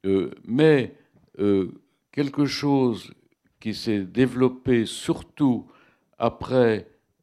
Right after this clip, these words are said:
euh, la guerre de quarante, à partir de quarante-six, quarante-sept, euh, et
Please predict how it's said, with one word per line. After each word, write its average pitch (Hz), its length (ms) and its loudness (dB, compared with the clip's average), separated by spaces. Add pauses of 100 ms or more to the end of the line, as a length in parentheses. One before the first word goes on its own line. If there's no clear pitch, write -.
euh, 92 200 0
la 92 180 -4
guerre 98 280 -2
de 95 120 -4
quarante, 98 760 -6 (560)
à 95 60 -6
partir 107 320 -6
de 101 100 -6
quarante-six, 98 640 -8
quarante-sept, 92 680 -6 (460)
euh, 90 360 -4 (180)
et 110 300 2